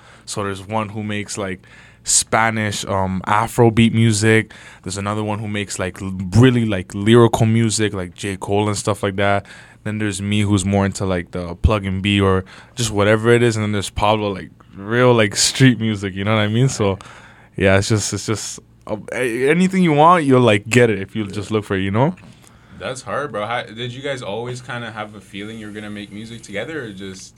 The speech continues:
Speaker 2: one day it popped up?
Speaker 1: Um, it was crazy because, like, I remember my older brother has always been making music. Like, he is such an influence. Shout out Luch Bodega, but he's,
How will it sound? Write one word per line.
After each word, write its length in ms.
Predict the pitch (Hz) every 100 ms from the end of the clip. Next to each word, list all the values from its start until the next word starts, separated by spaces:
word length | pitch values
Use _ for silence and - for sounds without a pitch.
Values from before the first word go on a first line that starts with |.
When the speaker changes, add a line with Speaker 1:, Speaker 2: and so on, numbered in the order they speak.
| _
Speaker 2:
one 180 | 101 95
day 140 | 92
it 140 | 92 -
popped 320 | 92 95 -
up? 240 | 107 80 - _ _
Speaker 1:
Um, 220 | 131 139
it 40 | 151
was 180 | 151 151
crazy 440 | - 160 175 165
because, 420 | 143 143 151 131
like, 400 | 123 120 104 - - _ _ _ -
I 100 | 117
remember 600 | 120 123 139 147 151 143
my 140 | 131
older 260 | 131 180 180
brother 240 | 151 156
has 140 | 143 120 -
always 340 | 120 123 110
been 220 | 101 101
making 240 | 101 95 98
music. 320 | 98 90 90
Like, 160 | 95 98
he 140 | 127
is 120 | 127
such 200 | 120 107
an 100 | 107
influence. 400 | 101 95 95 95
Shout 160 | - 110
out 120 | 110
Luch 200 | 110 -
Bodega, 460 | 98 95 95 90 90
but 220 | 92 - - - - - - - _ _ _ -
he's, 360 | 120 131 120